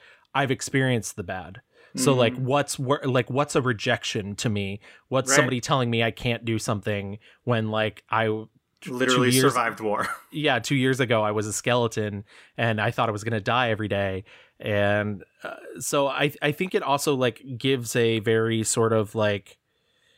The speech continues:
Speaker 1: carefree but also focused work attitude on her, because she's just like, "Well, I gotta make it happen now, 'cause, uh, you, who knows when I'm gonna go and what's gonna
Speaker 2: Yeah.
Speaker 1: happen." And,
Speaker 2: Yeah, true.
Speaker 1: um, she, she does, even though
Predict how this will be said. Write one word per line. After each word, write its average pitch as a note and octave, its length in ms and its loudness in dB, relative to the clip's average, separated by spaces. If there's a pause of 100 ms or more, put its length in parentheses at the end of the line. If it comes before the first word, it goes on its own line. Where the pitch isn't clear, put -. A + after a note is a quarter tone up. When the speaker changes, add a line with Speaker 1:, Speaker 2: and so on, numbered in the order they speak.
(260)
Speaker 1:
carefree A2+ 1300 -2 (360)
but A#2 140 2
also A2 640 2
focused - 680 -2
work A2 540 -4
attitude G2+ 500 -4
on G2 120 -4
her, G2+ 120 -4
because G#2 280 -4
she's G#2+ 180 -4
just - 240 -6
like, G#2 180 -6
"Well, C3+ 200 0
I B2+ 80 -2
gotta C3 140 0
make B2+ 140 -2
it B2 80 -10
happen A#2+ 300 -2
now, A2 280 0
'cause, G2+ 440 -8 (640)
uh, - 60 -6
you, A#2+ 280 -4
who D3 140 0
knows B2+ 280 0
when A2+ 160 0
I'm A2 100 0
gonna G#2 160 -2
go F#2+ 380 -8
and A2 160 -2
what's G#2+ 180 -2
gonna G#2 160 0
Speaker 2:
Yeah. G#2 100 2
Speaker 1:
happen." G#2+ 380 0
And, G#2+ 120 -8
Speaker 2:
Yeah, C3+ 200 0
true. D3 300 -4 (360)
Speaker 1:
um, A2 440 0 (400)
she, C#3+ 300 -2 (140)
she C#3 220 -2
does, D3 400 0 (320)
even C#3+ 300 -2
though C3+ 320 2